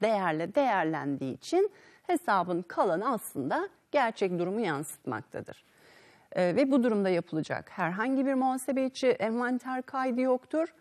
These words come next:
ve hesap kalanı bilançoda raporlanacak olan büyüklüktür. Ama her zaman hesap kalanıyla sayım sonucu bulunan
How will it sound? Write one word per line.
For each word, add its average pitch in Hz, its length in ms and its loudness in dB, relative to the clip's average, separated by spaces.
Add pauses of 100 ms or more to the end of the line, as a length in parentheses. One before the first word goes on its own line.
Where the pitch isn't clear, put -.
(340)
ve 240 340 4
hesap 285 440 0
kalanı 190 540 0 (180)
bilançoda 190 640 2
raporlanacak 180 800 -2
olan 311 380 0 (220)
büyüklüktür. - 720 -6 (1700)
Ama 339 320 6 (200)
her 415 360 -2 (100)
zaman 208 360 0 (160)
hesap - 500 0
kalanıyla 170 540 0
sayım 320 440 4
sonucu 185 540 0
bulunan 214 460 0